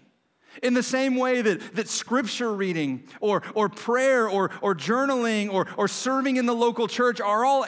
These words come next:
areas and avenues of our spiritual formation, living a lifestyle of generosity is not something that I want from you. It's something that as your pastor, I want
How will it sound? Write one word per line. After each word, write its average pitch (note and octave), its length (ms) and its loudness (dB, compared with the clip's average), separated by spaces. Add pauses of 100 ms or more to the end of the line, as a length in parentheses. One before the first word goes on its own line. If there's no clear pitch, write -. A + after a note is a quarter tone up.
areas B3 520 0
and G#3+ 100 -4
avenues A3+ 640 -2 (180)
of G#3+ 140 0
our G#3 100 2
spiritual B3 580 -4
formation, A3 680 -2
living C4 400 -2
a G3+ 80 -2
lifestyle G3+ 800 -2 (180)
of E3 160 -6
generosity G#3+ 840 -2
is F#3+ 120 -2
not C4+ 220 -6
something A3 540 -4 (160)
that G3 120 -6
I G3+ 180 -2
want G3+ 340 -4 (120)
from B3+ 600 -4
you. E3+ 240 -2
It's D#3+ 100 -8
something A#3 380 -4
that G#3+ 100 -2
as E3+ 140 -4
your F3 80 -6
pastor, G3+ 580 -8
I F3+ 140 -4
want D#3 460 -8